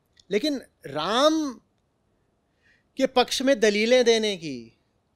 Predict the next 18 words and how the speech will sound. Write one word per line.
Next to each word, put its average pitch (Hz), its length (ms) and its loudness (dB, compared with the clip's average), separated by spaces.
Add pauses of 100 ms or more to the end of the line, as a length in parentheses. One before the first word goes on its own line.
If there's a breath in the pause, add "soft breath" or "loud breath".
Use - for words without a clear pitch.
(320)
राम 202 260 -2
की 240 160 -8
सफाई 214 460 0
देने 202 360 0
की 120 360 -12 (680)
मुझे 180 200 -2
कोई 254 480 2
ज़रूरत 214 460 0
नहीं 120 320 -10
है। 67 140 -20 (960)
उनका 262 680 -2 (1300)
कुछ 185 220 -8
नहीं 165 220 -6
जाता। 131 640 -8 (360)
मैं 202 340 2
कौन 247 340 0
हूं 262 440 -4 (220)
उनका 220 460 -2